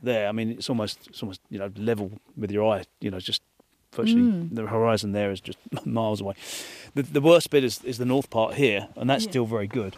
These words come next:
Speaker 2: Yeah, that's
Speaker 1: Um,
Speaker 2: the, the Ida Range.
Speaker 1: Ida Range, yeah. So it's not much higher than the, the ba-, cloud base level there, actually. That's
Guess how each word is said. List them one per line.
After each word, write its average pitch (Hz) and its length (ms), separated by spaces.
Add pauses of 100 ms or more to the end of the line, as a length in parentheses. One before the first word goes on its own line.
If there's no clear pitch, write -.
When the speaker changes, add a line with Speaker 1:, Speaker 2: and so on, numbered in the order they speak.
(140)
Speaker 2:
Yeah, 190 300 (160)
that's 233 340
Speaker 1:
Um, 233 60
Speaker 2:
the, 208 320
the 214 240 (100)
Ida 202 560
Range. 196 340
Speaker 1:
Ida 131 220
Range, 131 480
yeah. 123 260
So 127 600
it's 110 160
not 151 100
much 117 180
higher 123 220
than 113 180
the, 107 120
the 117 160
ba-, 123 360
cloud 123 280
base 110 240
level 101 220
there, 104 180
actually. 107 360
That's 110 220